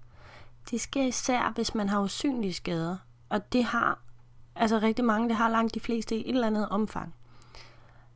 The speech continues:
Og det er måske heller ikke så mærkeligt, fordi når folk ligner sig selv fuldstændig som før, og man ikke umiddelbart kan høre noget på dem, og når man som familiemedlem eller ven eller kollega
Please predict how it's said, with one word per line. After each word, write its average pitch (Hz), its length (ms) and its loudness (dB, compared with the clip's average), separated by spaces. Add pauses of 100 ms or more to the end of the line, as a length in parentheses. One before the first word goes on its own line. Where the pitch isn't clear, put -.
(420)
Og 208 100 2
det 262 80 10
er 269 100 8
måske 330 240 6
heller 220 140 6
ikke 202 160 0
så 208 80 2
mærkeligt, 160 440 0
fordi - 400 0
når 214 260 2 (140)
folk - 540 2 (340)
ligner 277 420 8
sig 233 180 0
selv 202 260 0
fuldstændig 165 500 -4
som 139 200 -8
før, - 360 -10 (400)
og 208 180 8
man 214 320 2
ikke 247 280 0
umiddelbart 285 520 6
kan 185 100 -4
høre 247 260 2
noget 190 220 0
på 156 180 0
dem, 165 180 -4 (280)
og 220 180 8
når 208 80 6
man 208 200 4
som 208 180 -2
familiemedlem 220 840 2
eller 175 180 -2
ven 220 340 4
eller 185 180 0
kollega 202 480 -2